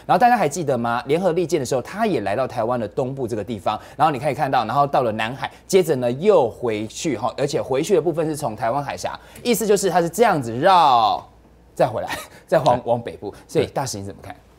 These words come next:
Speaker 2: 这就表示，我觉得就是辽宁舰它的整个战力准备已经是很成熟的了，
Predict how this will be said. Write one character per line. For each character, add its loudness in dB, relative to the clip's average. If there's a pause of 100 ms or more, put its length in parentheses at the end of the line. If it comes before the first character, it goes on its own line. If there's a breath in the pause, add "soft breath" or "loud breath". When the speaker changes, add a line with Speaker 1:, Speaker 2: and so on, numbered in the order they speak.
(400 soft breath)
Speaker 2:
这 -8
就 0
表 2
示， -2
我 2
觉 -2
得 -2
就 -2
是 0
辽 2
宁 -6
舰 -4
它 -2
的 -4
整 -10
个 -4
战 -4
力 -4
准 -12
备 -4
已 -6
经 -10
是 -8
很 -10
成 -12
熟 -10
的 -16
了， -18